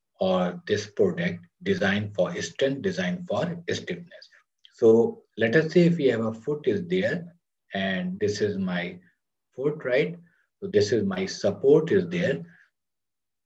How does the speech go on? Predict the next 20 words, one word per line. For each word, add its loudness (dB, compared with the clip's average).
So 6
it 6
should, 4
shouldn't 6
deform, 4
right? 0
If 2
deform 6
more 6
than 2
what 2
we 6
are 4
expecting, -2
the, -6
then 2
it 0
means 0
it -4
is 0